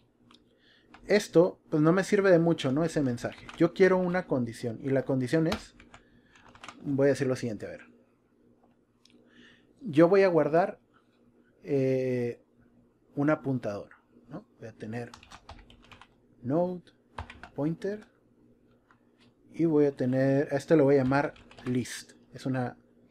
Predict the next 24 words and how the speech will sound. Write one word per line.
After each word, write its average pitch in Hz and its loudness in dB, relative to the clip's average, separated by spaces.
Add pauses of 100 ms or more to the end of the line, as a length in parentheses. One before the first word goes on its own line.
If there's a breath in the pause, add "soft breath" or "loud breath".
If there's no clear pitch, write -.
(200)
lista, 151 2
por 120 -2
así 120 -4
decirlo, 120 -4
una 123 -6
pequeña 120 -6
lista. - -14 (1120 loud breath)
Y 160 0
va 160 6
a 143 -2
ser 143 0
igual 139 4
a 185 -2 (1200)
node, 107 -10 (880)
¿sí? - -14 (640)
Lo 127 0
único 156 2
que 143 -2
va 139 6
a 147 6
hacer 156 2
es 170 0 (140)
guardar 127 0
este, 147 -2